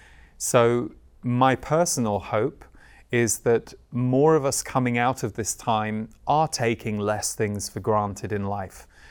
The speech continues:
whether that's the fact that we can be with our loved ones and spend time with them, or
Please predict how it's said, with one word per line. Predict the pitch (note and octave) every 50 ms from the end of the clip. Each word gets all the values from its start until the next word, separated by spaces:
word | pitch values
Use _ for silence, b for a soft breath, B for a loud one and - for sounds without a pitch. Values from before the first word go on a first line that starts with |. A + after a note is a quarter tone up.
| B B B B
whether | A#2+ A#2+ A#2 A2 A#2 A2
that's | A2 A2 A2 A2 - - -
the | - -
fact | - - B2 A2+ A2+ -
that | - C3
we | - B2+ B2+
can | - - - E3 E3+ D#3+ C3+ A2 G2+ b b b b b b b - -
be | - A#2+ A#2
with | A2+ A2 G2+
our | G2+ G2 G2+
loved | G#2 G#2 G2+ - -
ones | G#2+ G#2 G2+ G2+ G2 F#2+ F#2 -
and | G#2+ F#2
spend | - - A#2+ G#2+ G#2+ G#2
time | - - B2+ A#2+ A#2+ A#2 A2+
with | G#2+ G2 G2+
them, | - G2+ G2+ G#2 G#2 - - _ -
or | D3+ F3 F#3 D#3+ B2+ A#2+ A#2 B2